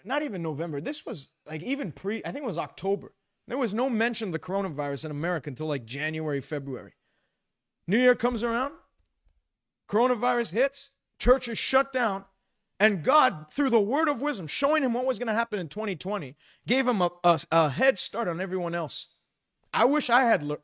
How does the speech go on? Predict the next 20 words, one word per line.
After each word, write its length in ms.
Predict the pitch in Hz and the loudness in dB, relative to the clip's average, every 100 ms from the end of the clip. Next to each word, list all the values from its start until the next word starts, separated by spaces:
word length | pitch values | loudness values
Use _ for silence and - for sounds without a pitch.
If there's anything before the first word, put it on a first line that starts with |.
| - 156 | -10 -2
listened 420 | 170 233 262 165 | 2 2 0 -8
to 60 | 147 | -6
that 240 | 139 147 - _ _ _ _ - - | -4 -6 -8 _ _ _ _ -20 -8
<laughs> 100 | 196 - _ _ | -8 -8 _ _
and 160 | 196 180 | 2 4
gotten 240 | 208 220 | 6 6
online 380 | 214 190 196 214 | 4 2 4 4
even 240 | 196 190 170 | 2 -2 -4
quicker. 400 | 233 269 - - _ _ _ _ _ _ _ | -4 -4 -8 -14 _ _ _ _ _ _ _
'Cause 180 | 151 135 | -6 -2
who 100 | 214 | 0
knows, 300 | 220 220 - | 0 -2 -4
we 100 | 196 | -4
could 140 | 208 | -2
have 100 | 214 | -2
been 220 | 185 202 - | -2 -6 -6
a 60 | 180 | -6
step 320 | - 208 - | -4 -6 -2
further 300 | 220 214 214 | 0 2 0
even, 340 | 220 196 202 | -4 -6 -10